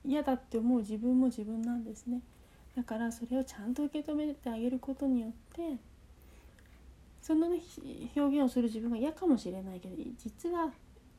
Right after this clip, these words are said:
受け止めてあげると、納得すると、わざわざその表現をし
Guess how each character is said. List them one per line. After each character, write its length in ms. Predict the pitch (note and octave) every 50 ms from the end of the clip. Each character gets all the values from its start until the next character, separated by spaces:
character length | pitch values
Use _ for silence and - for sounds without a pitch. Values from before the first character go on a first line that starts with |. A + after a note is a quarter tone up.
| - - -
受 220 | C#4 - - B3+ B3
け 100 | - D#4
止 40 |
め 120 | C#4+ C4+ B3
て 120 | - G3+
あ 20 | G3
げ 160 | G3 G3+ G3+
る 120 | - G#3+ A3 -
と、 80 | - B3
納 180 | A3+ A3 A3+ A#3 -
得 260 | - D4+ C#4+ - D#4+ D#4
す 120 | - E4
る 120 | E4 E4
と、 180 | E4 - C4 G#3+
わ 100 | A#3+ D#4+
ざ 140 | E4 F#4+ E4
わ 100 | A3+ F#3+
ざ 80 | G3 -
そ 140 | - - G3+
の 60 | A3
表 160 | B3 B3 C#4+
現 180 | C#4+ C#4 D4+ D4 A3
を 40 | G#3
し 120 | - -